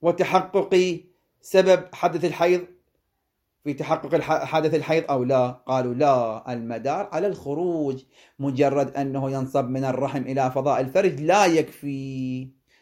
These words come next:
وإن كان هناك كلام في هذه المسألة، ولكن هو هذا رأي السيد ولعله هو رأي مشهور. زين، وإذا انصب من الرحم إلى فضاء الفرج ولم يخرج منه أصلًا، لم يخرج من ال-، شنو الفرج أصلًا؟ لم يوجب الحدث، حدث الحيض.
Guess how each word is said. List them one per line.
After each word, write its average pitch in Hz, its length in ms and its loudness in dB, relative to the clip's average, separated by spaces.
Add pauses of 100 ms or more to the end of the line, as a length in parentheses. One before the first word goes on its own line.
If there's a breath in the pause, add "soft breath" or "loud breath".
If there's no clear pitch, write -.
(120)
وإن 160 220 -2
كان 143 200 0
هناك 139 300 -2
كلام 139 240 -2
في 139 100 0
هذه 135 100 0
المسألة، 151 280 0
ولكن 135 240 0
هو 139 140 0
هذا 131 120 2
رأي 127 160 0
السيد 165 300 -4
ولعله 127 420 -2
هو 127 120 0
رأي 139 180 -2
مشهور. 120 640 -4 (520 soft breath)
زين، 143 280 -2 (240 soft breath)
وإذا 135 300 4
انصب 143 380 2
من 127 200 4
الرحم 127 400 0
إلى 123 200 0
فضاء 120 300 0
الفرج 139 400 0
ولم 139 320 2
يخرج 208 420 6
منه 208 340 6
أصلًا، 208 460 4
لم 156 160 0
يخرج 165 200 4
من 165 100 2
ال-، 151 200 2 (280)
شنو 180 200 2
الفرج 135 300 2 (180)
أصلًا؟ 127 320 -6 (440 soft breath)
لم 190 340 6
يوجب 233 580 4
الحدث، 175 520 6
حدث 156 240 -2
الحيض. 123 380 -4